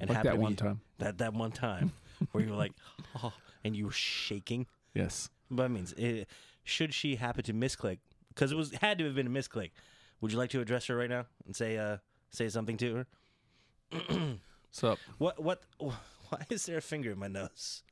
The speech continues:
Speaker 2: <laughs> Now,
Speaker 1: Ma'am.
Speaker 2: do I call her Liv?
Speaker 1: Mm.
Speaker 2: I feel like, you know, it's respectful.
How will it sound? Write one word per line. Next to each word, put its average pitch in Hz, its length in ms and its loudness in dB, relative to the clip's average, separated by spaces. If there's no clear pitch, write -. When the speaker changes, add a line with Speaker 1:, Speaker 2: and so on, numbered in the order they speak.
Speaker 2:
<laughs> - 100 2
Now, 151 80 6
Speaker 1:
Ma'am. 151 320 4
Speaker 2:
do 139 200 10
I 135 140 8
call 156 300 6
her 147 100 6
Liv? 151 680 2
Speaker 1:
Mm. 110 220 -6
Speaker 2:
I - 40 -6
feel 120 180 4
like, 101 380 0
you 107 140 0
know, 85 200 2
it's - 180 -4
respectful. 90 680 -2